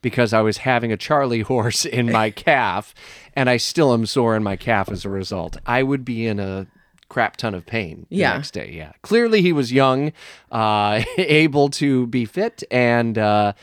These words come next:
Speaker 1: handle picking her up and putting her up against the wall and, um,
Speaker 2: Yeah.
Speaker 1: enjoy multiple minutes of intercourse. Yeah.
Speaker 2: Sure.
Speaker 1: And would not be in pain.
Speaker 2: And, you know, I, I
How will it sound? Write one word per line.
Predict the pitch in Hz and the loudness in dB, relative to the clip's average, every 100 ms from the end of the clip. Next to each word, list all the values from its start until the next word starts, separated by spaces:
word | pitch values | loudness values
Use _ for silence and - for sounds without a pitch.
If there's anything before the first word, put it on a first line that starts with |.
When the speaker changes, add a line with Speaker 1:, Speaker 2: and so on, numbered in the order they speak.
| - _ | -20 _
Speaker 1:
handle | 147 143 131 123 117 - - | 0 2 4 4 2 -4 -8
picking | 165 160 139 | -6 -6 -6
her | 123 135 | -4 0
up | 123 123 | 0 0
and | 117 104 101 - - - | -4 -4 -6 -10 -20 -2
putting | 139 127 | 0 2
her | 120 | 2
up | 117 | 0
against | 117 113 110 - | 0 -2 -2 -4
the | 101 | -2
wall | 104 101 110 98 | 2 2 2 0
and, | 90 87 - _ - _ _ _ | -4 -6 -12 _ -20 _ _ _
um, | 98 90 90 90 87 87 - | -4 -2 -2 -4 -6 -10 -6
Speaker 2:
Yeah. | 170 135 156 | -2 -2 0
Speaker 1:
enjoy | 117 110 110 107 | -2 2 2 4
multiple | 107 104 - 110 | 2 0 -2 -2
minutes | 107 107 104 - | 0 -2 -4 -4
of | 101 95 - - _ _ - | -4 -4 -10 -20 _ _ -8
intercourse. | 110 98 110 101 107 - - _ _ _ _ _ _ | -6 -4 -2 -2 -4 -10 -16 _ _ _ _ _ _
Yeah. | 104 95 | -6 -6
Speaker 2:
Sure. | 135 156 - | -6 -10 -8
Speaker 1:
And | 110 107 | -4 -2
would | 110 | 0
not | 110 107 | 0 0
be | 110 | -2
in | 98 | -4
pain. | 104 78 80 | -4 -6 -6
Speaker 2:
And, | 370 | -4
you | 466 | 0
know, | 466 | 2
I, | 330 | 2
I | 330 | 2